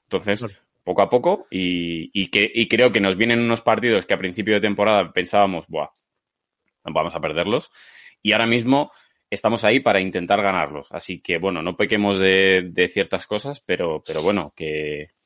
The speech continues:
Speaker 1: que poco a poco y que, y que si tenemos que ganar la división sufriendo, pues la tendremos que,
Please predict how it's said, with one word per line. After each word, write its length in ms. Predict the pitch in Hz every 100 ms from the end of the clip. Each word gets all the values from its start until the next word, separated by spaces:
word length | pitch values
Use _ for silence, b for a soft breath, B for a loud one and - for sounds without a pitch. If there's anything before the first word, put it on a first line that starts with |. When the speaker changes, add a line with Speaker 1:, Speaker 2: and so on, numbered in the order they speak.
| _
Speaker 1:
que 120 | 82
poco 260 | 78 92 95
a 60 | 92
poco 800 | 110 101 123 120 117 107 92
y 180 | 85 80
que, 420 | - 78 76 73
y 60 | 73
que 200 | 80 76
si 140 | -
tenemos 280 | 80 85 95
que 80 | 104
ganar 240 | 98 98
la 80 | 95
división 580 | 95 87 95 98 95 87 B B B B B B B B _ _ _
sufriendo, 540 | - 101 98 101 120 131
pues 160 | 95
la 120 | 85
tendremos 320 | 82 82 82 85
que, 420 | 90 85 78